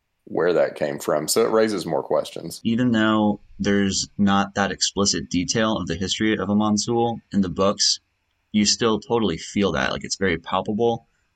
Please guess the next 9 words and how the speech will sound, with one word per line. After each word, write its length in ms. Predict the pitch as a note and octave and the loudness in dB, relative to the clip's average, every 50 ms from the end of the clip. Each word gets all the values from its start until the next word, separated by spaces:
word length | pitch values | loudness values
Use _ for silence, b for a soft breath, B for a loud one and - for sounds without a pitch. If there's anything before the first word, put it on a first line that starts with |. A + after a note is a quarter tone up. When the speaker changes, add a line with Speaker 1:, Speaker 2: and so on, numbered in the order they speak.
| _ _ _ _ _ _ _ _ _ | _ _ _ _ _ _ _ _ _
Speaker 2:
um, 440 | - G2+ G2+ G2 G2 F#2+ F#2 F2+ F2 | 0 2 4 4 4 2 2 0 0
that 120 | - G2+ F#2+ | 0 0 0
it's 140 | F#2 - | 0 0
just 180 | - G2+ - - | -2 -2 -2 -2
a 60 | G2 | 0
really, 240 | F#2 G2+ G2+ G2 F#2+ | 0 2 2 2 2
really 240 | F2 F#2+ F#2 F#2 F2+ | 2 0 0 0 0
important 680 | E2+ E2+ E2+ - - - G#2 G2+ G2 F2+ C#2 - - | 0 -2 -4 -6 -6 -2 0 0 0 0 -4 -8 -14
place 640 | - - F#2 F2+ E2 D2 D#2+ - - - - - | -8 -4 -2 0 0 0 2 2 2 2 2 0